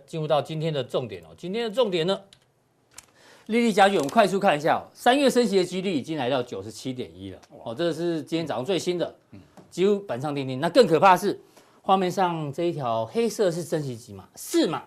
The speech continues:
Speaker 1: 四码已经冲上去了，
Speaker 2: 对。
Speaker 1: 五码也继续冲上去，好不好？四码、五码都冲上去了，所以呢，利率加剧，好不好？今天的主梗，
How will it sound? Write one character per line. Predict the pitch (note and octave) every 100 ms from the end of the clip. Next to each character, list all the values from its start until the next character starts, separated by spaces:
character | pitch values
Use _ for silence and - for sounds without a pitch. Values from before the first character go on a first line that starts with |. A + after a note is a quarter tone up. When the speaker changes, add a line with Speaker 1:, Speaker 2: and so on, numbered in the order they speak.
| _ _ _ _ -
Speaker 1:
四 | B3+
码 | G3 B2+
已 | B2+
经 | D#3
冲 | D#3
上 | D#3 B2+
去 | A#2 G2+
了， | - _
Speaker 2:
对。 | - _ -
Speaker 1:
五 | D#3+
码 | F#3+ B2+ E3 - _
也 | - A#2
继 | D#3
续 | D3+
冲 | C#3+ C3
上 | A2
去， | G#2 G2
好 | G2+
不 | G2+
好？ | F#2
四 | - G3+
码、 | D3 A2+
五 | C#3
码 | A#2+
都 | A2 A#2+
冲 | B2
上 | B2 A2+
去 | G#2+ G2+
了， | - _ _ _ _
所 | C3+
以 |
呢， | C#3+ C#3+
利 | D#3+ G3+ E3
率 | D#3+ F#3 C#3
加 | C#3+ C#3+
剧， | C#3 A2+ -
好 |
不 | A#2
好？ | G2
今 | G2 E3
天 | F3
的 | D3
主 | - C3+
梗， | D#3+